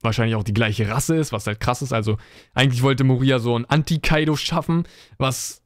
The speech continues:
unnormal geil ist, wenn man sich, äh, daran mal einfach zurückbesinnt und jetzt natürlich Kaidos Aussehen hat und einfach diesen roten Moria, äh, diesen roten Ors dagegen hält, dann weiß man oder kann schon darauf, ähm, ähm, kommen, was Moria eigentlich wirklich geplant hatte. Und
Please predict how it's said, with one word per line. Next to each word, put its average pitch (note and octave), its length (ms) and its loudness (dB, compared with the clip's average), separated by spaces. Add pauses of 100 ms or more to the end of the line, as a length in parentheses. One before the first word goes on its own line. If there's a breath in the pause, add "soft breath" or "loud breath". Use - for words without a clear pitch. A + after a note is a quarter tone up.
(140)
unnormal C#3 280 2
geil A2+ 200 0
ist, C3+ 160 -4
wenn B2+ 100 0
man A#2+ 140 0
sich, A2+ 240 -4
äh, A2+ 220 0
daran A#2+ 280 0
mal A2+ 120 -2
einfach A2+ 260 -2
zurückbesinnt C3 640 0
und A#2 240 0
jetzt - 320 -4
natürlich A#2+ 320 0
Kaidos D3+ 320 0
Aussehen D#3 340 0
hat D#3+ 160 -2
und C3 140 -2
einfach A#2+ 240 -2
diesen A#2 560 -2
roten C3+ 260 0
Moria, A#2+ 460 2
äh, G#2+ 240 -2
diesen G#2 200 -4
roten B2 320 0
Ors A#2 300 0 (340 loud breath)
dagegen C3+ 300 4
hält, B2 280 0 (180)
dann A#2+ 360 0
weiß A3+ 220 2
man A3+ 220 0
oder C#3+ 160 2
kann A3 280 -2
schon G3+ 220 0
darauf, F3 320 0 (400 loud breath)
ähm, C3 720 2
ähm, A2 480 0
kommen, G#3 480 2
was F3 340 -2
Moria D#3 460 4
eigentlich D3 320 0
wirklich E3+ 320 2
geplant F#3+ 400 -2
hatte. - 300 -6
Und C3 240 0